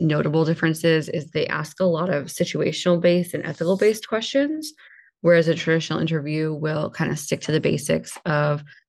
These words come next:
items on your resume and talking kind of about yourself and your prior experiences. So the M M I is primarily used in B S M D, uh, admissions and medical school admissions. So the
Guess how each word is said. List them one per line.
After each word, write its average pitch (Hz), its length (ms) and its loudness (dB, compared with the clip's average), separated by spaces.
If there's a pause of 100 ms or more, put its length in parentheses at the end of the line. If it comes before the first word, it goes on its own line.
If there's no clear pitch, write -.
(340)
items 185 320 6
on 151 120 4
your 160 100 2
resume 240 800 2
and 156 320 -2
talking 151 480 -4
kind 151 180 -4
of 147 60 0
about 151 400 0
yourself 175 720 0
and 147 320 0
your - 180 -2
prior - 280 -4
experiences. - 1000 -10 (840)
So 254 60 -2
the 226 160 0
M 285 120 2
M 269 100 4
I 202 400 2
is 170 480 2 (220)
primarily 180 760 2
used 170 520 0
in 170 200 0
B 175 140 2
S 175 180 -4
M 180 140 0
D, 175 500 -2 (380)
uh, 175 180 -6
admissions 226 640 0
and 170 420 -4
medical 160 320 -10
school - 220 -8
admissions. - 680 -8
So 165 400 0
the 165 420 0